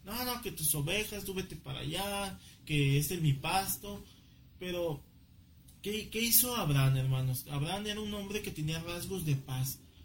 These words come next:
Paz nos habla siempre de unión. "¿Sabes qué? Yo no quiero pleito contigo".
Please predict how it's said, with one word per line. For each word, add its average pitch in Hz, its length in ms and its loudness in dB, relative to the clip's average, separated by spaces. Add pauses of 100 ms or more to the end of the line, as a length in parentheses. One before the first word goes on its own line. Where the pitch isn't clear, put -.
(120)
Paz 196 360 4
nos 180 260 -2
habla 190 260 -4
siempre 196 640 -2 (260)
de 156 160 6
unión. 143 580 8 (160)
"¿Sabes 185 200 -8
qué? 220 120 -6
Yo 214 120 -4
no 214 160 -6
quiero 208 260 -4
pleito 180 340 -6
contigo". 151 640 -2